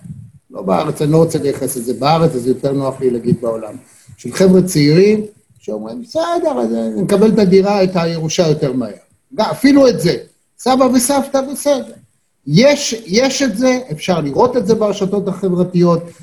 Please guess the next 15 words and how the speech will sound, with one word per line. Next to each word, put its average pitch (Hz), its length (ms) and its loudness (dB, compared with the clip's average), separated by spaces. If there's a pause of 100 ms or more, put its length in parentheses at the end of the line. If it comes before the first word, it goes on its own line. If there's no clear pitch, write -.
(120)
דובר 170 340 2
על 233 280 2
זה, 196 320 2 (200)
אפילו 226 360 0
עושים 202 280 2
על 190 100 -2
זה 180 100 2
עכשיו 175 260 -2 (260)
מחקרים 151 480 -2
פסיכולוגיים, 151 800 0
על 127 140 -8
כל 160 120 0
מיני 147 220 -2
היבטים 135 560 -2
שנוגעים 117 540 -4